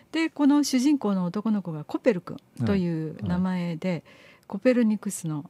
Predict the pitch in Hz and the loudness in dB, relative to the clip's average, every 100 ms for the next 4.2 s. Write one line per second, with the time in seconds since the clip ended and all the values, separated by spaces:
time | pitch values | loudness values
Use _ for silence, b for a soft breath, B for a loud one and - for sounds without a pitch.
0 | _ 214 165 165 156 156 - 180 208 - | _ -4 -4 -4 -8 -10 -8 -4 -4 -4
1 | - - - - 87 90 - 165 139 _ | -12 -16 -8 -4 -4 -4 -8 -8 -8 _
2 | b b - - 302 - 285 294 285 220 | b b -16 -6 -4 -2 -2 0 0 2
3 | 233 262 254 233 226 208 202 - 143 147 | 2 2 2 0 -4 -6 -8 -10 -10 -6
4 | 180 | -6